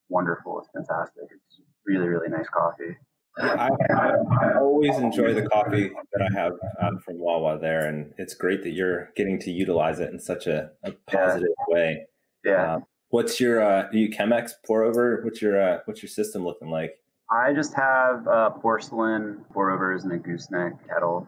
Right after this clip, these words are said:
Speaker 1: so nothing too crazy. I used to use a scale 'cause I wanted to be, like, super exact, but I stopped doing that. I just eyeball it now.
Speaker 2: Yeah,
Speaker 1: So
Speaker 2: w-, once you get your measurements down, you're pretty much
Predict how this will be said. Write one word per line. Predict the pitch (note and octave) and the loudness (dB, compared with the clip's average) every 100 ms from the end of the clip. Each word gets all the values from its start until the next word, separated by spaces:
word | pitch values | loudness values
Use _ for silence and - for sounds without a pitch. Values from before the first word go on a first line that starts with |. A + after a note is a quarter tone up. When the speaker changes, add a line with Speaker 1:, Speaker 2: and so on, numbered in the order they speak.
| - | -6
Speaker 1:
so | F#2 | -4
nothing | G2+ G#2 G#2+ | -2 -2 -2
too | - F#2 | -4 -6
crazy. | F2+ F2 E2+ F2+ - - - - | -4 -4 -4 -6 -8 -16 -20 -4
I | G#2 | 0
used | B2+ C#3+ C#3+ | 4 2 2
to | A#2+ | 2
use | A2+ G2+ | 2 2
a | |
scale | G2 - G2 G2+ G2+ G#2 | -2 0 4 4 4 2
'cause | G2+ F#2+ | -2 -2
I | |
wanted | F#2+ F#2+ | 0 0
to | F#2 | -2
be, | F2+ F2 | -4 -4
like, | E2 | -6
super | - F#2+ F#2 F2 | -6 -8 -4 -6
exact, | E2+ F2 F2 D#2 - | -2 -2 0 -4 -2
but | E2 | -4
I | F2 | -2
stopped | F2+ F#2 E2+ - | -2 0 0 -2
doing | E2 E2+ | -8 -4
that. | E2 E2+ | -4 -4
I | |
just | E2+ | -8
eyeball | D2 D#2+ D#2+ D#2+ D#2 | -4 -4 -2 -2 -4
it | C#2+ | -6
now. | F2 E2+ - _ _ - | -8 -8 -12 _ _ -4
Speaker 2:
Yeah, | G2+ | -2
Speaker 1:
So | G#2 | 0
Speaker 2:
w-, | B2+ - - E3 | 0 -2 -2 0
once | G#3+ | 0
you | - | 2
get | F3+ | 4
your | C3 | 4
measurements | B2 D3+ A#2+ G#2 | 4 4 2 2
down, | A2 G#2+ | 2 2
you're | A2+ | 2
pretty | C#3 E3 | 2 2
much | D3+ C#3+ | 2 0